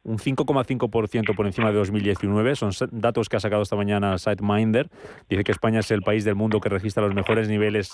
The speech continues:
de, de recuperación en el mes de julio. Y el gobierno, que anticipaba ayer un verano como los de antes, con la recuperación de nueve de cada diez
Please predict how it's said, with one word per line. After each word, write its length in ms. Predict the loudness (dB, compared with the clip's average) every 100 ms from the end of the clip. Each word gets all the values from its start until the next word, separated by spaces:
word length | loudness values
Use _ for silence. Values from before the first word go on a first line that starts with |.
| -2
de, 560 | 2 4 2 2 -2 -4 -8 -12 -16 -20 -20 -6
de 100 | -2
recuperación 720 | 0 0 0 0 2 0 0 -4
en 80 | -4
el 60 |
mes 120 | -2 -2
de 60 | 0
julio. 340 | 0 0 -2 -6 -20 -12 0
Y 60 |
el 80 | 2
gobierno, 320 | 4 2 0
que 80 | -2
anticipaba 320 | -4 0 0
ayer 140 | 2 0
un 60 |
verano 260 | 0 0 0
como 200 | 0 0
los 200 | 0 2
de 100 | 2
antes, 460 | 2 0 -4 -6 -12
con 100 | -6
la 80 | -2
recuperación 460 | -2 0 0 0 0
de 80 |
nueve 280 | 2 2 2
de 120 | 2
cada 240 | 0 0 0
diez 320 | 0 0 -2